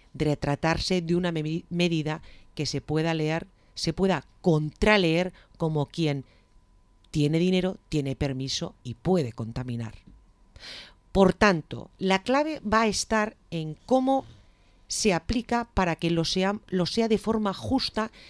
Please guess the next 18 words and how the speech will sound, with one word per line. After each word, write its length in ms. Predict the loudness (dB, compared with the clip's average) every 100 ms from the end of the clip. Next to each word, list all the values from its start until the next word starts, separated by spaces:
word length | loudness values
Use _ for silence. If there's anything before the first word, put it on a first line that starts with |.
| -14
y 100 | -6
no 100 | -2
sean 300 | -2 0 0
las 200 | 0 -4
clases 360 | -2 -2 -2 -2
humildes 540 | 0 0 0 -2 -6 -12 -20 -10
las 260 | -6 -4 -4
que 140 | -2
carguen 420 | 0 0 0 -4 -6 -20 _
con 160 | -2 -2
el 140 | -2
mayor 340 | -2 0 0 0
peso 500 | 0 0 0 -4 -6 -14 -20
de 220 | -6 -4
la 160 | -4 -6
tasa. 580 | 0 2 2 0 -4 -6 _ _ _
Por 160 | 0 4
tanto, 480 | 4 2 2 0